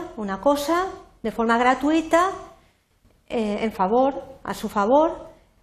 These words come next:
que la acepta, de tal manera que aquí hemos vuelto a hacer hincapié en la necesidad de aceptación. Espero que estas breves indicaciones sean suficientes para saber si podéis donar, podéis hacer una donación,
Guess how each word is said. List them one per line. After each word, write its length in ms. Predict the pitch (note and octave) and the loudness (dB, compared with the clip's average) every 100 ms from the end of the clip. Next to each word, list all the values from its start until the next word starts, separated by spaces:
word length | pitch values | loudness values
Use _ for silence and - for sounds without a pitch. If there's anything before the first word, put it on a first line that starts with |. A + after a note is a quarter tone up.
| _ | _
que 120 | C#4+ | 2
la 120 | C4+ | 4
acepta, 640 | A#3 A#3+ D4 D4 - F#3 E3+ - _ | 4 4 2 2 -4 -4 -4 -14 _
de 100 | A3 | -2
tal 160 | A3 A3+ | 0 4
manera 200 | B3 B3 | 2 2
que 80 | |
aquí 220 | A#3 - C#4+ | 0 2 2
hemos 180 | C4+ | 2
vuelto 480 | B3 B3 B3 C4+ C4 - - | 2 2 2 -2 -2 -14 -6
a 360 | A3+ B3 C4 - - _ _ _ | -2 -2 -4 -12 -20 _ _ _
hacer 340 | - A3+ - D4 | -4 6 6 8
hincapié 680 | D4 C#4+ C#4 C4+ C4+ C4+ | 4 2 2 2 2 0
en 80 | B3 | 0
la 100 | C4 | 0
necesidad 420 | C4 C4 A#3+ B3+ | 0 -2 0 2
de 80 | B3+ | 2
aceptación. 640 | A#3 B3 - G3+ - G#3 E3 - - _ _ _ _ | 0 -4 -4 -6 -4 -8 -8 -14 -20 _ _ _ _
Espero 380 | A#3+ A#3+ C4+ C#4 | -4 2 4 4
que 100 | C#4 | 2
estas 500 | B3+ B3+ A#3 A3 - - _ | 2 2 2 2 -8 -20 _
breves 480 | A#3 A#3+ A3+ A3+ A#3 | 0 2 2 0 0
indicaciones 840 | A3 G#3+ G#3+ C4 C#4+ D#4 F#4+ - - _ _ _ _ _ _ _ | -2 2 0 2 2 2 -2 -6 -16 _ _ _ _ _ _ _
sean 280 | - C4+ C4 | 0 2 2
suficientes 480 | C4+ A#3 B3 B3 - | -2 0 0 2 4
para 160 | A3+ | 4
saber 340 | A3+ G3+ B3+ C#4+ | 4 4 4 2
si 180 | - | -4
podéis 380 | - F#3+ G#3 A3 | 0 2 2 2
donar, 300 | G3 G#3+ F4 A4 - - _ _ _ _ _ _ _ | 4 4 4 2 -10 -20 _ _ _ _ _ _ _
podéis 280 | G#3 G#3 G#3 | -2 -2 -2
hacer 180 | G3+ G#3+ | -2 0
una 140 | A3+ | 2
donación, 420 | C4 C#4+ C#4+ F4+ | 2 0 0 -2